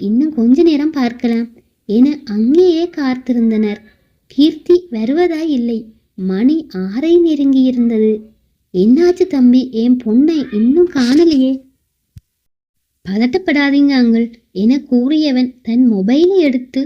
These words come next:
கௌதமிற்கு அழைப்பை எடுத்தான். அப்போதுதான் மீட்டிங் முடிந்து வெளியே வந்தவன் தன் செல் சினுங்குவதை பார்த்து எடுத்து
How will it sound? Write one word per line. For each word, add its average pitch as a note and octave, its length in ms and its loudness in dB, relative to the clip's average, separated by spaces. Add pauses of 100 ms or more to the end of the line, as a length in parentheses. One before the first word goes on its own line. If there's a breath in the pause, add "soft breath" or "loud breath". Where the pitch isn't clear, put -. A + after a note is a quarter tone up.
(140)
கௌதமிற்கு B3+ 840 -2 (100)
அழைப்பை A#3+ 480 -4
எடுத்தான். A#3+ 480 -4 (540)
அப்போதுதான் C#4+ 800 -2 (100)
மீட்டிங் C4 640 0
முடிந்து C4 560 0
வெளியே B3 500 0
வந்தவன் C4+ 480 -2 (420 loud breath)
தன் B3 280 -2
செல் C4 520 -4
சினுங்குவதை D4+ 560 0 (100)
பார்த்து A#3+ 440 -6 (140)
எடுத்து B3+ 420 -6